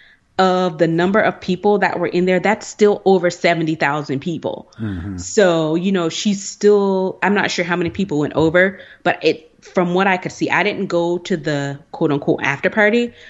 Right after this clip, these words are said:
Speaker 1: but seeing, you know, some people tweeting about it and talking about it, significant amount of people, you know, celebrities included,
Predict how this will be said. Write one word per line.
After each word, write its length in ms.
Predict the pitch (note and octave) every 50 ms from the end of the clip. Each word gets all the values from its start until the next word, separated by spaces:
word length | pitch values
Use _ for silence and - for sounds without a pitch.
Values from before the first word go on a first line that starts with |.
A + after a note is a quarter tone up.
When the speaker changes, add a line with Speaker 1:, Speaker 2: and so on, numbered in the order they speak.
| - - _ -
Speaker 1:
but 220 | D3 F3+ E3+ -
seeing, 460 | - - - G3+ F#3+ F#3 F#3+ F#3+ F#3
you 80 | E3+ F3+
know, 220 | F3 E3+ E3 E3+
some 220 | E3 E3 - F3 D#3
people 240 | - G3 F#3 - D3
tweeting 380 | - - G#3 G3 F#3+ F3 E3+
about 240 | D#3+ D#3+ D#3 D3+ D3+
it 40 | D3+
and 80 | C#3
talking 280 | - - F3+ F#3 F#3 F3
about 200 | C#3 C3+ A#2+ A#2
it, 140 | A#2+ - -
significant 540 | - - E3 E3 E3+ F#3 F#3+ G#3 G3+ F#3 E3
amount 220 | D#3+ D#3+ D#3 D3
of 60 | C#3+ -
people, 420 | - A3 - - D3+ D#3 D#3 D#3 - - _ _ _ _ _ -
you 100 | F3 E3+
know, 100 | D#3+ E3
celebrities 560 | E3 - D#3 C#3+ D3+ E3 F3+ F3 F#3 F#3 E3
included, 480 | E3 D#3 - - A3+ G#3 E3 D#3 D#3+